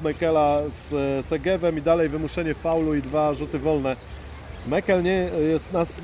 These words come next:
nasz po prostu gnębi za każdym razem tą kulturą gry i koszykarską inteligencją. Tak samo było w meczu, który przegraliśmy, kluczowym meczu na Eurobaskecie w Hiszpanii. Czy to we Francji było? We Francji, oczywiście, że we Francji. Potem graliśmy z Hiszpanią.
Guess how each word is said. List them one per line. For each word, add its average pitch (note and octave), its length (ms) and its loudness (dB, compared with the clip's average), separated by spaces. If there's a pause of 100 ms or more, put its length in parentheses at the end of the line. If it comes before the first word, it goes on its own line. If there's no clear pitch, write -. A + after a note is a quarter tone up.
(140)
nasz F3 200 2
po - 160 -2
prostu E3+ 280 -2
gnębi F#3+ 460 2
za E3+ 120 0
każdym D#3 320 -2
razem F#3 280 0
tą E3 220 0
kulturą F3+ 520 2
gry F3 260 2
i D#3+ 360 2
koszykarską E3 520 -2
inteligencją. D3 720 0 (440)
Tak C3+ 120 -8
samo D#3 220 2
było D3 220 4
w C#3 60 -4
meczu, D3+ 220 0
który D3+ 200 -2
przegraliśmy, D3+ 500 0
kluczowym D#3 480 0
meczu D3 280 -2
na C#3+ 80 -2
Eurobaskecie C#3 600 -2
w B2 40 -6
Hiszpanii. - 480 -2 (760)
Czy - 60 -18
to B2+ 80 -2
we A#2+ 100 0
Francji B2 340 -2
było? F#2+ 260 -6 (320)
We A#2 60 -8
Francji, B2 440 -2
oczywiście, B2+ 340 -8
że A2 80 -2
we G#2 60 -4
Francji. A2+ 380 -6
Potem B2+ 200 -4
graliśmy B2 280 -2
z A2+ 40 -8
Hiszpanią. A2+ 460 -4